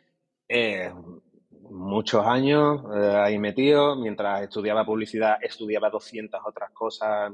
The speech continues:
que me molaban más, ¿vale? Eh, me metí en una agencia de publicidad un año, vi lo que era realmente, eh, trabajar en publicidad, eh, lo que es quemarte como si fueras una cerilla, mm,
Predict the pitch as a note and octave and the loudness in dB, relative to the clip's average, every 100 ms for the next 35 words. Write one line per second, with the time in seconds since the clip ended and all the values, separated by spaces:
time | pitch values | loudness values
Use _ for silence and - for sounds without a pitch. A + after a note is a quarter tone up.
0 | G2+ G#2+ G2+ G2+ G2 F#2+ G2 B2 D#3 A2+ | -8 -8 -6 -2 -2 -2 -4 -8 -8 -6
1 | - - _ _ _ _ _ B2 B2 B2 | -6 -8 _ _ _ _ _ 0 0 0
2 | A2+ G#2 C3+ B2+ A#2 A#2+ B2 B2 B2 C3+ | -4 -4 0 0 0 -2 -4 -4 -4 -2
3 | C3+ D3+ D#3 D#3 E3 E3+ F3 F#3+ F#3+ A#3+ | -2 -2 -4 -2 -2 -2 -2 -4 -4 -6
4 | - - _ _ _ _ _ _ - A#2 | -10 -20 _ _ _ _ _ _ -8 -2
5 | B2+ B2+ A#2+ G#2 G2+ A#2+ A#2 F#2 F2+ G#2 | 2 4 4 4 2 4 4 2 0 -2
6 | A2 A2+ A#2+ G#2 F#2+ F2+ - G#2 G2+ G2 | -2 -2 -6 -6 -8 -8 -6 -4 -2 -2
7 | F#2+ G#2 G2 A2 G#2+ A2 A#2+ A#2+ A#2 A#2+ | -4 -6 -4 -2 -2 -2 -4 -4 -4 0
8 | B2 C#3 - B2 A2 A2 G#2+ G2+ G2+ G2+ | 2 2 -2 -4 -2 0 0 -2 -4 -4
9 | - - A2+ A2 A2 A2+ A2 G#2+ A2 - | -6 -6 -6 -6 -6 -8 -8 -14 -14 -6
10 | A2 G#2+ A2 G#2+ - A2 A2+ A2 A2+ A2 | -4 -2 -4 -6 -4 -2 -2 -2 2 4
11 | A2 G#2 A2 A2 A2 A2 A2 | 2 0 -6 -10 -10 -14 -16